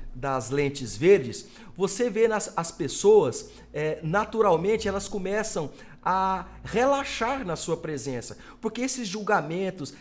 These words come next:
essas coisas que você concluiu, evidenciou, porque isso vem da sua cabeça, concluiu, evidenciou, você tá demonstrando isso em comportamento, ela já joga também na, ah, retaguarda,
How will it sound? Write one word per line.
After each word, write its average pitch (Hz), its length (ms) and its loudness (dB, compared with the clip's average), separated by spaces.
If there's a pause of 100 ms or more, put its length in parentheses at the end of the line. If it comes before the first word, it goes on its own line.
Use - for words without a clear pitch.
essas 196 340 -2
coisas 208 680 0 (200)
que 180 80 -6
você 170 320 -2
concluiu, 226 880 0 (180)
evidenciou, 240 840 4
porque - 220 -12
isso - 180 -12
vem 226 100 -6
da 240 100 -2
sua 233 200 -6
cabeça, 220 640 -4 (320)
concluiu, 220 600 2
evidenciou, 196 840 2
você 156 180 -2
tá 202 100 -2
demonstrando 214 880 2
isso 196 220 0
em 185 40 -6
comportamento, 165 800 -2 (240)
ela 165 220 2
já 190 220 2
joga 165 360 2
também 208 600 -2 (200)
na, 156 500 -2 (120)
ah, 135 220 -2
retaguarda, 202 920 2